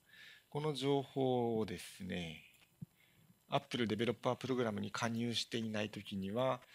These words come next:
ビルド設定のバージョン情報、えー、ターゲットはアイオーエスの、えー、シーエフバンドルアイデンティファイアに同じ文字列を書いてください。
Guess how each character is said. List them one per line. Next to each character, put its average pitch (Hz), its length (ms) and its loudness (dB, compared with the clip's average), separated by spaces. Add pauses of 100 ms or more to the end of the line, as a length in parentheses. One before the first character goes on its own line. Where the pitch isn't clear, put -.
(240)
ビ 120 200 4
ル 131 120 4
ド 131 140 4
設 131 260 0 (240)
定 113 280 2
の 131 240 0
バ 123 220 6
ー - 20 -2
ジ 120 80 -4
ョ 120 60 0
ン 113 40 -2
情 110 180 0
報、 - 280 -8 (960)
え 101 260 -6
ー、 - 20 -6
タ 127 120 4
ー 123 60 4
ゲ 123 100 2
ッ - 20 -4
ト 113 180 -4
は 98 200 6
ア 101 40 4
イ 104 120 2
オ 87 120 0
ー 82 40 -4
エ - 40 -6
ス - 220 -14 (500)
の、 147 240 2 (300)
え 101 400 -8
ー、 - 40 -20 (840)
シ 180 360 2
ー 175 60 4
エ - 40 4
フ 147 200 -2
バ 120 200 6
ン 131 160 -2
ド 123 120 2
ル 117 200 2
ア 107 60 2
イ 110 60 0
デ 107 100 0
ン 101 60 -2
テ - 100 -8
ィ - 20 -14
フ 98 60 0
ァ 98 60 0
イ 90 120 -6
ア - 80 -8
に 120 320 -6
同 113 300 0
じ 110 120 -6
文 110 140 0
字 107 80 -4
列 127 240 -2
を 190 120 0
書 147 60 4
い 120 60 2
て 127 80 -4
く 101 80 -2
だ 90 80 -2
さ 156 160 -4
い。 - 220 -10